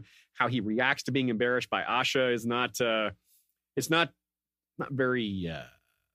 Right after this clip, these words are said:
not very tough. <laughs> It's, it's, he kind of it, it, it pushes him. It sh-, it shows him, it, it gets him off his game. And it's not good to be off your game, as we see, like, Cersei. As, as Tyrion points out, "I like when Cersei is,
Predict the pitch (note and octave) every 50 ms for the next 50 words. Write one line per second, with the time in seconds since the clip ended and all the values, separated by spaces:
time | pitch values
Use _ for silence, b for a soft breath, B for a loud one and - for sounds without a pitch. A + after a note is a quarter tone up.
0 | _ _ - C#3 - A3 G#3 C3 G#2+ - - - - - - - - - - -
1 | - F#3+ C3 - G#3+ D#3 A#2 B B B B B B B - B2 A#2+ - - -
2 | A#2+ - - B2+ A#2 A#2+ A2+ - E3+ E3 D#3 C#3+ A2+ G#2 F#2+ - _ _ _ _
3 | _ _ _ _ _ _ _ _ _ _ _ _ _ _ - - - - B2+ -
4 | - D3+ - - - E3 C#3 - _ _ - D#3 C3 - - B3 D4+ - - -
5 | G#2+ A2+ F2+ F2 A#2+ A#2 - - - D#3 C3+ - - E3+ F#3+ G3+ D#3+ F3 E3 D#3+
6 | C#3+ C3+ - C#3 C3+ A#2+ D#3+ F3 - - D#3+ D3+ D3+ D3 B2 C#3 G#2+ G2 A2+ C3+
7 | E3 - - _ _ _ _ _ _ _ _ _ _ _ _ - - C#3+ C#3+ D3
8 | D3 E3+ E3 D#3 B2+ G3+ G#3 F#3+ D3+ C#3+ C3+ B2 A#2 - A#2+ G#2+ A#2+ A#2 A2+ A#2+
9 | G#2+ A#2 A#2 - - C#3 C3 B2 A#2+ A#2 A2+ - - D#3 E3+ - - G#2+ G#2 G#2+
10 | A2+ G2+ - - - - G3+ B3 G3+ C#3+ A#2+ - C#3 B2+ A#2+ - B2+ A#2 A2+ B2
11 | A#2+ B2 D3+ - - - F#3+ C3 G#2+ - - B2+ B2 A2 G#2 - - G2+ F#2+ F#2+
12 | F2+ E2+ E2 -